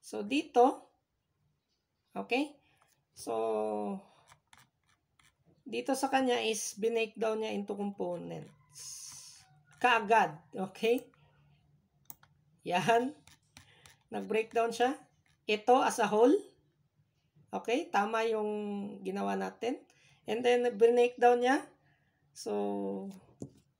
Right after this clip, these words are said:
from this, naging ganito. Naging ganito at naging ganito. So, it, binake down niya into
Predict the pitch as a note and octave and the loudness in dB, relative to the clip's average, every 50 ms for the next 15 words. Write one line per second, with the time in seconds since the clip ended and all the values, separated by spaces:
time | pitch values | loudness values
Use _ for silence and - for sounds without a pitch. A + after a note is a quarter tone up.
0 | _ _ _ _ - - A#3+ B3+ C4+ B3+ A3+ A3+ C4+ D#4 G#4 - - - - - | _ _ _ _ 2 4 4 4 4 0 -2 0 2 2 2 2 0 0 0 -2
1 | - - - - - _ _ _ _ - G#3+ G#3+ G#3 A3+ A3+ A3+ A3 A3 A3 A3 | -2 -4 -6 -8 -10 _ _ _ _ -4 -4 -2 0 -2 -2 0 2 2 2 2
2 | A3 A3 - - B3+ C4 D4 G#4+ G#4+ - - _ _ _ _ _ _ _ _ _ | 2 -2 0 2 4 4 4 4 2 -4 -16 _ _ _ _ _ _ _ _ _
3 | _ _ - - _ _ _ - - _ _ _ _ - - B5+ C6 C6 - C6+ | _ _ -20 -20 _ _ _ -20 -20 _ _ _ _ -20 -20 _ _ _ -20 -20
4 | C6+ C6 C6+ _ - - C6+ C6+ C6+ - - - _ _ - - _ - D#4 G#3 | _ _ _ _ -20 -20 _ _ _ -20 -20 -20 _ _ -20 -20 _ -8 -8 -4
5 | G#3 C4 C#4 C#4 C#4+ C#4+ C#4+ C#4+ C#4+ - C4+ B3+ B3+ C4 C4+ B3+ - - A#3 A3 | -4 -4 0 0 0 2 2 0 2 6 8 8 8 8 4 0 0 -2 -2 -2
6 | A3+ A3+ A3 A3 G#3 G#3 G3+ G3+ - - G#3+ G3+ F3 D#3+ D3 - _ _ - - | -2 -4 -2 -2 -2 -4 -4 -6 -4 -2 -2 -2 -2 -4 -10 -16 _ _ -20 -20
7 | _ _ _ - _ _ _ _ _ - - A#3 A#3+ A#3+ B3 - - - _ C#4 | _ _ _ -20 _ _ _ _ _ -2 2 4 4 4 2 0 -8 -10 _ -4
8 | C#4+ C#4 - - - _ - _ - _ G3+ G#3 C4 C#4 C#4 C#4+ C#4+ C#4 C#4+ - | -4 -4 -6 -16 -20 _ -20 _ -20 _ -4 -2 0 0 0 0 0 -2 -4 0
9 | - C4+ C#4 C#4 C4 C4 C4 B3+ B3 B3 B3+ - C4 C4 C4+ F4+ - | 0 0 2 2 0 0 0 0 -2 -2 -2 0 0 0 0 0 -2